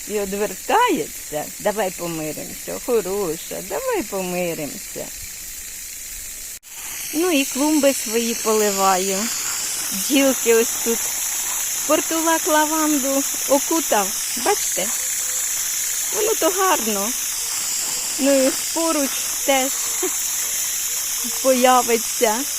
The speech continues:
Ну нічого, ось тут появився.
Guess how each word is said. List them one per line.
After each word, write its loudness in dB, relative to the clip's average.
Ну 4
нічого, -2
ось 0
тут 2
появився. 0